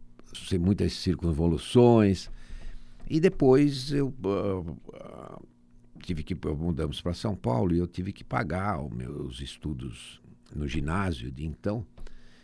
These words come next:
escrevendo histórias em quadrinhos. Eu fui orador da minha turma, já no ginásio, depois no científico, depois na escola de propaganda, quer dizer, sempre, a palavra sempre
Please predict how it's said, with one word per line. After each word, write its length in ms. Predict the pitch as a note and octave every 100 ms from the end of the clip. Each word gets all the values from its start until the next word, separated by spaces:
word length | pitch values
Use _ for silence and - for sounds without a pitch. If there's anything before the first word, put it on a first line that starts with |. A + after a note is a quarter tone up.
| _
escrevendo 640 | - - D3+ D3+ A2 C#3 G3
histórias 440 | - C3+ D3 E3+
em 80 | F3
quadrinhos. 720 | G#3 A#2+ G2 A#2+ - - - - _ - _ _ _ _ _
Eu 120 | -
fui 180 | - G#2+
orador 420 | F2+ F#2+ F2 F2
da 80 | F#2
minha 200 | A#2 C#3
turma, 760 | D#3 D3 C3 B2 G2 D2 C#2+ -
já 200 | C2 D#2
no 120 | D2+
ginásio, 720 | D#2 A#2 A2 G#2 G2 F2+ B1+ C2
depois 480 | B1 E2 D#2 A#1+
no 180 | B1 C2
científico, 1040 | - G2 A2 - G#2 G2+ E2 - C2+ - - - - - - - -
depois 440 | - D#2+ - D#2+ C#2+
na 180 | E2+ F2
escola 380 | - E2 D#2
de 100 | D2+
propaganda, 840 | D#2 G2+ F2+ B2 G2+ A2 G#2+ G2 D#2+
quer 140 | -
dizer, 160 | F#2+ G#2+
sempre, 600 | - E3+ F3 D#3 D3+ C3 - B2 G#2
a 60 |
palavra 460 | - - D3 D3+ C#3
sempre 920 | - D3 C3+ D3 C#3 C3 A#2 G2